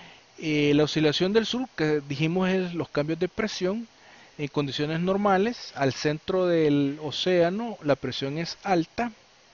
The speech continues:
es baja cerca de Australia, y cuando se desarrolla el Niño hay un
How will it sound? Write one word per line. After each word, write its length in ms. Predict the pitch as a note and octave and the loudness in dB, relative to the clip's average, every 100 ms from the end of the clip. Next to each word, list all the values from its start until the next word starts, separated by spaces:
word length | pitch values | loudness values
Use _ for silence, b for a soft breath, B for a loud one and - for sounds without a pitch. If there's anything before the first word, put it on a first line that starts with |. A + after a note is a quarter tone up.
| _ B B B | _ B B B
es 200 | D#3+ C#3+ | -2 0
baja 260 | C#3 C3 C3 | 0 -2 -2
cerca 360 | - B2 - | -6 -8 -4
de 100 | C#3 | -2
Australia, 720 | D#3 D#3 - F#3+ E3+ E3 F#3+ - - - B B B B | -2 -4 -6 0 2 2 -2 -8 -20 -20 B B B B
y 120 | F3 | -2
cuando 280 | F#3 D#3+ C#3 | 0 0 0
se 140 | D3 | 0
desarrolla 800 | C3+ B2 B2+ A#2+ C3+ D#3 D#3+ E3 | 0 0 -4 -4 -2 0 0 0
el 320 | E3 F#3 G#3 | 0 -2 0
Niño 420 | A3 G3+ G3+ G#3 G3 _ - | 0 -2 -4 -8 -12 _ -8
hay 240 | D#3+ D3+ | -2 0
un 160 | D3+ | 0